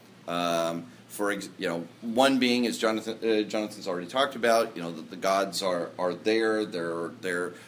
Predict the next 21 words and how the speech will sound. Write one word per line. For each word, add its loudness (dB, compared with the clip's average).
but -8
they -4
did 0
their 2
deeds -6
in -8
the -8
god 4
time. -6
You -10
can -8
still -2
interact -4
with -10
that. -2
It's 0
Bronze 4
Age. 0
It's -4
not -4
medieval -4